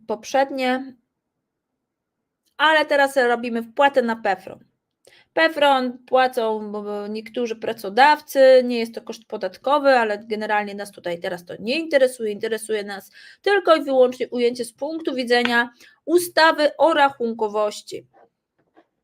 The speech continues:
Jola. Jola napisała podatki i opłaty, to samo napisał, e, Rafał.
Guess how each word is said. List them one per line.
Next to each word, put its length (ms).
Jola. 420
Jola 300
napisała 360
podatki 440
i 60
opłaty, 520
to 160
samo 320
napisał, 720
e, 400
Rafał. 680